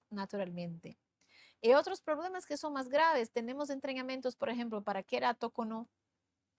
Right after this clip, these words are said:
desprendimiento de la retina, agujero macular. Gente,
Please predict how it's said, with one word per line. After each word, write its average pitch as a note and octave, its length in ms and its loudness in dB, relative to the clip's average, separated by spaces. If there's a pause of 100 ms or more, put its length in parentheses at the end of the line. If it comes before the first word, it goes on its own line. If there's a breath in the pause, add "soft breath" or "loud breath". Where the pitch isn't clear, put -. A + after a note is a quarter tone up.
(280)
desprendimiento A#3 680 2
de G#3 100 2
la F#3+ 140 4
retina, A#3 600 -4 (140)
agujero B3 460 4
macular. A3+ 680 8 (1080)
Gente, A3+ 480 2